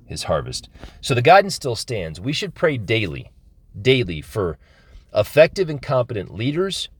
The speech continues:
shepherds, preachers, pastors, and priests to help guide people towards Christ, because Christ, there is no other way we're making it to heaven. He is the way, the truth, and the life. He is what unlocks the mysteriousness of God's grace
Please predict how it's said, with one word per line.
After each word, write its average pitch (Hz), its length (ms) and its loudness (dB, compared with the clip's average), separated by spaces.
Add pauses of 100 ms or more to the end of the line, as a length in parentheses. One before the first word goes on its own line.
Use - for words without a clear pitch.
shepherds, 135 680 0 (320)
preachers, 110 800 -6 (140)
pastors, 120 680 0
and 95 180 -10
priests - 480 -8 (520)
to 139 120 6
help 190 360 6
guide 156 300 4
people 151 300 -6
towards 131 360 -4
Christ, 165 400 0
because 131 300 -2
Christ, - 420 2 (420)
there 190 220 6
is 170 160 -2
no 156 280 4
other 135 260 2
way 117 380 -2 (200)
we're 113 160 -6
making 101 300 -6
it 80 100 -10
to 92 60 -8
heaven. 90 260 -2
He 110 180 -4
is 131 120 -2
the 107 80 -4
way, 107 220 0
the 101 100 -4
truth, 107 320 -8
and 98 140 -4
the 87 60 -6
life. 85 280 0
He 175 180 -4
is 127 160 0
what 156 300 6
unlocks 127 560 0
the 110 100 -12
mysteriousness 110 920 -8
of 90 120 -12
God's 104 320 4
grace 98 420 -6